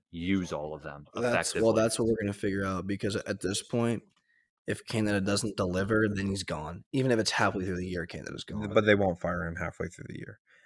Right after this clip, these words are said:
Speaker 3: Unless
Speaker 1: They
Speaker 3: if we're
Speaker 1: better.
Speaker 3: going
Speaker 2: They,
Speaker 3: oh and seven,
Speaker 2: that, well, it, it,
Speaker 3: oh and five.
Speaker 2: if, or if we're one and six, I don't care.
Speaker 1: If this offense
Speaker 2: Because you,
Speaker 1: underperforms,
Speaker 3: But I, I,
Speaker 1: he's
Speaker 3: I
Speaker 1: gonna
Speaker 3: would,
Speaker 1: be fired.
Speaker 3: I'm not
Speaker 2: With
Speaker 3: gonna,
Speaker 2: this
Speaker 3: I'm not gonna fight you on this, but I will say one thing.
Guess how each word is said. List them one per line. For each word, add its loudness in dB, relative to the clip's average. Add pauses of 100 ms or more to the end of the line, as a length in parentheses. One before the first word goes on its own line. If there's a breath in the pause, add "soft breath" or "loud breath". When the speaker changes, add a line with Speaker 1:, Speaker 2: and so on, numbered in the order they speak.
Speaker 3:
Unless 6
Speaker 1:
They 2
Speaker 3:
if 2
we're 6
Speaker 1:
better. -2
Speaker 3:
going 4
Speaker 2:
They, 0
Speaker 3:
oh 6
and -4
seven, 0
Speaker 2:
that, 4
well, 4
it, 4
it, 12
Speaker 3:
oh 10
and 2
five. 0
Speaker 2:
if, 0 (140)
or 2
if -2
we're -2
one -2
and -4
six, -4
I 0
don't -4
care. -8 (160)
Speaker 1:
If -8
this 4
offense 4
Speaker 2:
Because 4
you, 4
Speaker 1:
underperforms, 0
Speaker 3:
But 8 (220)
I, 8
I, 8
Speaker 1:
he's 0
Speaker 3:
I 4
Speaker 1:
gonna 6
Speaker 3:
would, 4
Speaker 1:
be -10
fired. -14 (580)
Speaker 3:
I'm 0
not 10
Speaker 2:
With 12
Speaker 3:
gonna, 4
Speaker 2:
this 6
Speaker 3:
I'm 6
not 4
gonna 0
fight 2
you -2
on -4
this, -10 (120)
but 2
I 4
will 0
say -2
one -2
thing. -6